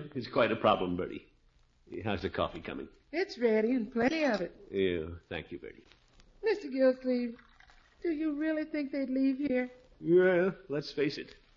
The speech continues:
Speaker 1: They are a little crowded here. Missus Thompson has a big house. She made it sound pretty logical.
Speaker 2: Mister Gilsleeve, has Miss Marjorie and Mister Bronco ever talked any more about building a house?
Speaker 1: Well, they've considered it. That's taking a big step.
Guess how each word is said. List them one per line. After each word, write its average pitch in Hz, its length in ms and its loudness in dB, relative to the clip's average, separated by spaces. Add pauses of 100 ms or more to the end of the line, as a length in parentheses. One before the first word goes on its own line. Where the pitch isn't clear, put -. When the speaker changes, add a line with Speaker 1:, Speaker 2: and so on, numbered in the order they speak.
(360)
Speaker 1:
They 135 160 2
are 151 160 6
a 143 60 6
little 135 180 6
crowded 131 360 2
here. 85 280 -4 (600)
Missus 127 300 4
Thompson 127 300 4
has 107 160 4
a 101 40 4
big 107 320 2
house. - 480 -2 (680)
She 135 100 -8
made 123 200 2
it 117 100 -8
sound 123 240 2
pretty 120 180 2
logical. 104 460 0 (560)
Speaker 2:
Mister 392 300 -2
Gilsleeve, 277 580 0 (120)
has 254 240 0
Miss 427 280 -6
Marjorie 339 300 2
and 269 80 2
Mister 262 200 0
Bronco 220 440 4
ever 214 160 0
talked 220 340 2
any 220 140 4
more 220 180 4
about 196 320 0
building 254 260 4
a 247 60 0
house? 262 580 0 (120)
Speaker 1:
Well, 214 260 2
they've 196 180 6
considered 156 520 6
it. - 720 -2
That's 139 200 6
taking 135 260 6
a 104 40 6
big 113 220 6
step. - 300 -2